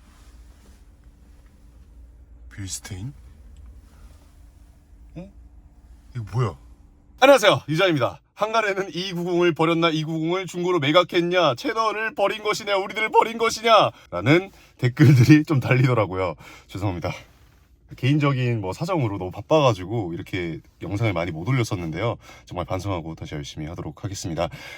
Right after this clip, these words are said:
아, 그래서 오늘 카메라를 왜 켰냐면요, 이구공 지금 타고 있는데,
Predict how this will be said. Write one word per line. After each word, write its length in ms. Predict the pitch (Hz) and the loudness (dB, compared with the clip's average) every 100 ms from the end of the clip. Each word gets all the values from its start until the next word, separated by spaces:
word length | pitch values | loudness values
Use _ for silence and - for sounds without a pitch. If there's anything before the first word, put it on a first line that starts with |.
| - | 2
아, 120 | 131 | 4
그래서 180 | 170 175 | 4 2
오늘 160 | 185 185 | -2 2
카메라를 540 | 254 262 220 175 139 | 4 6 4 2 0
왜 100 | 101 | -2
켰냐면요, 640 | - 135 110 110 165 87 - - 120 | -2 -2 0 -2 -2 -2 -8 -14 -6
이구공 640 | 156 220 202 202 190 170 | -4 -2 0 2 2 0
지금 460 | 139 135 143 139 127 | -2 0 2 2 0
타고 280 | 190 196 | -2 -2
있는데, 500 | 139 95 90 123 85 | -2 -2 0 0 0